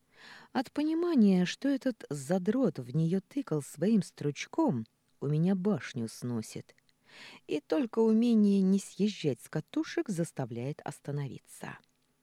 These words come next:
Война оставляет свои следы. Я умею карать,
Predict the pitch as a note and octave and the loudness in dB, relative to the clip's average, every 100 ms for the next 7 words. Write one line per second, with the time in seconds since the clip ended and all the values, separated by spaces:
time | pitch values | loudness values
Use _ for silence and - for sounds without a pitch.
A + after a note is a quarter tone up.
0 | _ _ _ _ C#3 C3+ D3 A3 C4+ G3 | _ _ _ _ -6 -2 0 0 -2 -6
1 | - E3+ F#3+ C#4+ - - A#2+ A#2 A2 - | -6 -6 -6 -6 -10 -10 -6 -6 -8 -10
2 | A#2 A2 A#2+ A2+ - _ _ _ - - | -10 -6 -6 -8 -14 _ _ _ -20 -20
3 | - C4 D#4 E4 D4+ C#3+ - - C3 B2 | -12 -4 -2 0 2 2 -2 -6 -6 -6
4 | B2 - | -10 -14